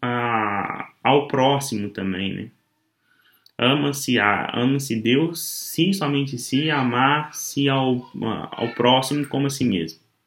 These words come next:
É, o amor ao próximo é a condição pra dizer que alguém ama a Deus. E Santo Agostinho vai ser justamente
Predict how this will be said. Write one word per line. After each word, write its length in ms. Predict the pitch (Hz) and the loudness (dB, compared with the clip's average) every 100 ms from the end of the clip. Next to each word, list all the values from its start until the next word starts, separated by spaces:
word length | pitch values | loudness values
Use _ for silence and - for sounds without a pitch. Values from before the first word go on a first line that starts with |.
| _ _ _ _ _ _ _ _ _ - | _ _ _ _ _ _ _ _ _ -6
É, 920 | 113 107 104 101 95 90 - - - - _ _ _ _ _ | -4 -4 -4 -4 -6 -8 -12 -16 -20 -20 _ _ _ _ _
o 140 | 120 | 2
amor 320 | 117 117 135 143 | 4 4 4 2
ao 160 | 131 | 0
próximo 960 | 127 127 143 143 - 139 139 117 101 - _ - | 0 2 2 0 -2 0 0 0 -2 -8 _ -18
é 280 | - 110 110 | -4 -2 0
a 80 | 113 | -2
condição 720 | 127 127 131 123 - 131 143 | 0 0 0 -2 -4 -2 -2
pra 640 | 143 127 120 104 - - - | 0 0 2 0 -4 -8 -8
dizer 440 | 113 107 127 127 | -6 -2 -2 -2
que 60 | 127 | -2
alguém 320 | 117 117 120 | -2 -2 -2
ama 260 | 113 113 - | -2 -4 -4
a 20 | |
Deus. 400 | - - - - 214 | -6 -8 -12 -20 -4
E 80 | - | -4
Santo 300 | - 139 139 | 0 0 0
Agostinho 840 | 160 180 - - 165 208 127 101 - | 0 0 -2 0 0 0 -2 -4 -4
vai 180 | 120 120 | -4 -2
ser 260 | 143 139 | 0 -2
justamente 920 | 135 185 - 247 160 151 185 190 - | -2 -4 -4 -2 0 0 -2 -4 -12